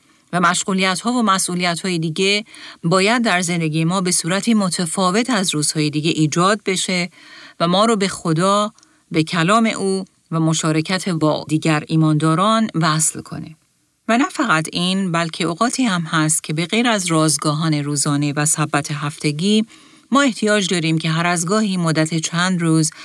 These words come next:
اگر شده، از محیط زندگی خودمون دور بشیم و به طوری خاص در خلوتگاه حضور خداوند با او وقت صرف کنیم.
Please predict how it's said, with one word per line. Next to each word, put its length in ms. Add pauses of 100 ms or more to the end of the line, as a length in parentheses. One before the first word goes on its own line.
(240)
اگر 240
شده، 360
از 200
محیط 300
زندگی 480
خودمون 460
دور 260
بشیم 540 (220)
و 60
به 80
طوری 280
خاص 400
در 180
خلوتگاه 760
حضور 380
خداوند 680
با 80
او 200
وقت 220
صرف 320
کنیم. 360